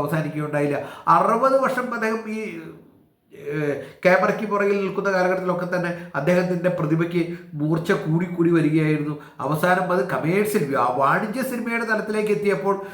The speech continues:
കുറച്ചുകൂടി മികച്ച തലത്തിലേക്ക് പോയി എന്നത് കൂടി നമ്മൾ ഇതിനോടൊപ്പം ചേർത്ത് മനസ്സിലാക്കി പോകേണ്ട ഒരു സംഗതിയാണ്. അപ്പോൾ ശ്യാം ബെനഗൽ എന്ന് പറയുന്നത് ഒരു പ്രതിഭ മാത്രമായിരുന്നില്ല, ഒരു പ്രതിഭാസമായിരുന്നു എന്ന് കൂടി നമ്മൾ ഇതിനോടൊപ്പം നമ്മൾ മനസ്സിലാക്കി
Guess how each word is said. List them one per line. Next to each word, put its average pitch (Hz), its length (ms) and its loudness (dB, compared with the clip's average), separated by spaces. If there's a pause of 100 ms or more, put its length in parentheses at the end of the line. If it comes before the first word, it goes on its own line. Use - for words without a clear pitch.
(180)
കുറച്ചുകൂടി 214 680 2 (460)
മികച്ച 185 340 2
തലത്തിലേക്ക് 185 500 0
പോയി 175 220 0 (120)
എന്നത് 160 280 -2
കൂടി 175 240 0 (240)
നമ്മൾ 151 200 -2
ഇതിനോടൊപ്പം 147 440 -2
ചേർത്ത് 139 240 -4 (160)
മനസ്സിലാക്കി 127 480 -4
പോകേണ്ട 123 280 -8 (100)
ഒരു 117 120 -10
സംഗതിയാണ്. 101 400 -14 (440)
അപ്പോൾ 117 180 -10
ശ്യാം 143 240 2
ബെനഗൽ 156 320 0
എന്ന് 147 180 -4
പറയുന്നത് 143 380 -2 (360)
ഒരു 175 100 6 (100)
പ്രതിഭ 165 220 4 (100)
മാത്രമായിരുന്നില്ല, 175 640 0 (320)
ഒരു 202 180 6
പ്രതിഭാസമായിരുന്നു 208 1000 4 (100)
എന്ന് 170 140 -8 (100)
കൂടി 208 240 -2 (440)
നമ്മൾ 160 260 2
ഇതിനോടൊപ്പം 151 380 2 (320)
നമ്മൾ 143 140 -4 (100)
മനസ്സിലാക്കി 139 400 -4